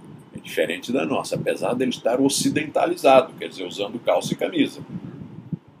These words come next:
Mas se ele usar a roupa tradicional, é roupa tradicional hindu. E mais, depois, vamos comer comida hindu. Então,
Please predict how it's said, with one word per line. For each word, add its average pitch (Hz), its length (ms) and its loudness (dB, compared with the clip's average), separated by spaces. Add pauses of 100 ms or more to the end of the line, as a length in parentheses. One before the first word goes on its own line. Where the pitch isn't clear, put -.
(220)
Mas - 180 -8
se 110 60 0
ele 107 100 2
usar 95 360 4
a 85 80 -6
roupa 92 320 -2
tradicional, - 920 -4
é - 60 -14
roupa - 200 -16
tradicional - 680 -12 (120)
hindu. 82 360 -14 (920)
E - 80 -8
mais, - 360 0 (240)
depois, 139 340 2
vamos 180 260 4
comer 175 360 4 (120)
comida 104 460 -2
hindu. 98 360 -2 (760)
Então, 131 460 0